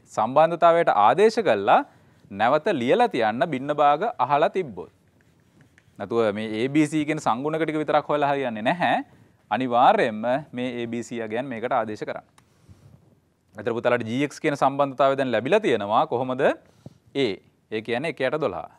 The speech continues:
එක යට දොළහයි, x ධන දෙක, ධන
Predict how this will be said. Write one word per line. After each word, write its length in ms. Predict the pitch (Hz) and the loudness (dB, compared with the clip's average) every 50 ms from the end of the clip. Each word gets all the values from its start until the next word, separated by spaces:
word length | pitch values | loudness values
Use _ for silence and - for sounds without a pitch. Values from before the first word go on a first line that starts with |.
| _ _ _ _ _ _ _ _ _ _ _ _ _ _ _ _ _ _ _ - | _ _ _ _ _ _ _ _ _ _ _ _ _ _ _ _ _ _ _ -20
එක 120 | 101 - | -10 -4
යට 240 | - 127 123 127 120 110 | -2 -2 0 0 -2 -2
දොළහයි, 600 | 107 120 170 202 180 143 104 95 101 131 196 240 - _ _ _ _ - | 0 2 4 4 4 4 2 2 0 -2 -4 -6 -8 _ _ _ _ -16
x 160 | 107 101 - - 117 | -16 -14 -12 -8 -6
ධන 180 | 110 104 104 101 110 | -6 -6 -6 -4 -2
දෙක, 240 | 139 147 143 - - 90 90 117 170 208 _ _ _ _ _ _ _ _ _ _ _ _ _ _ - | -2 -2 -2 -4 -8 -8 -6 -8 -8 -8 _ _ _ _ _ _ _ _ _ _ _ _ _ _ -6
ධන 180 | 110 117 123 | -4 -2 -2